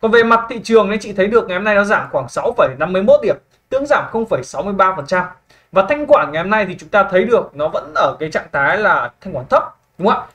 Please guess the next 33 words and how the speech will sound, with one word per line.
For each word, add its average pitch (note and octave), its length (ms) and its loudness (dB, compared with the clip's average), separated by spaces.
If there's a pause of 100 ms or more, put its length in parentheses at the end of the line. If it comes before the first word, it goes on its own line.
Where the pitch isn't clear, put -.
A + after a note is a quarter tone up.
Nó E3+ 120 -12
thấp D#4 100 6
hơn C#4 180 6
trung A#3+ 140 -6
bình F3+ 220 2
của B2+ 60 -6
hai D#3 140 -2
mươi F3+ 180 -4
phiên. A3+ 220 2 (260)
Thị G#3+ 140 -10
trường G3+ 160 2
ngày F3+ 100 0
hôm F#3+ 80 -2
nay G#3 100 4
giao G3+ 120 2
dịch F#3 180 -2
đâu F#3 100 0
đó D#3+ 160 4
khoảng C3+ 180 0
bốn D#3 160 -4
trăm G3 220 -2
tám G3 180 -4
mươi A3+ 80 -4
lăm A3 180 0
triệu F#3+ 180 -8
cổ C#3 100 -4
phiếu, F#3 360 0 (240)
thì F#3 80 0
cũng C4 140 0
chỉ F#3 120 -4
tương A#3+ 300 -4
đương A#3 240 4
như A3+ 100 0